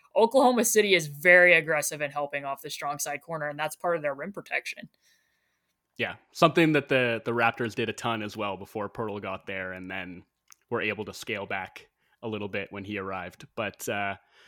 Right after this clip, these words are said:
Speaker 2: I think that's all I have for you today, Caitlin. Thank you so much for, uh, lending your time and your insight. I will, uh, give you the floor to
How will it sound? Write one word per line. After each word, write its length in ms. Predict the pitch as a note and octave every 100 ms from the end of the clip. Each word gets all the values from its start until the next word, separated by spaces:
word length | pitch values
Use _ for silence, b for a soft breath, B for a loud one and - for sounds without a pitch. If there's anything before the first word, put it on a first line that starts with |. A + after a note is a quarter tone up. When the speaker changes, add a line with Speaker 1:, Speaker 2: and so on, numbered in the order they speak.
| b b b b
Speaker 2:
I 60 | B2+
think 140 | E3
that's 180 | G#3 G3
all 140 | G3 E3+
I 60 |
have 240 | C3+ F3 F3+
for 100 | C3+
you 100 | A2
today, 240 | A2 G#2+
Caitlin. 380 | - A#2 A#2+ A#2
Thank 240 | C3 C3+
you 320 | D#3+ C#3+ B2+ - _ _ _
so 280 | - - D3
much 260 | C#3 C#3 -
for, 400 | - C3 A#2+ A2+
uh, 200 | G#2+ G#2
lending 300 | A2+ B2 B2+
your 120 | G#2
time 460 | - A2 A2+ A#2+ B2 _ -
and 380 | A2+ A2 A2 - _
your 200 | A2 G#2 -
insight. 520 | E3+ - G#2+ G#2 B2+ _ _ _ _ _ _ _ -
I 280 | A2+ A2 A2+
will, 380 | A2 A2+ A2+ A2
uh, 80 |
give 200 | G#2+ A#2+
you 60 | C3
the 80 | A#2+
floor 300 | - A#2+ A#2+
to 400 | - B2 A2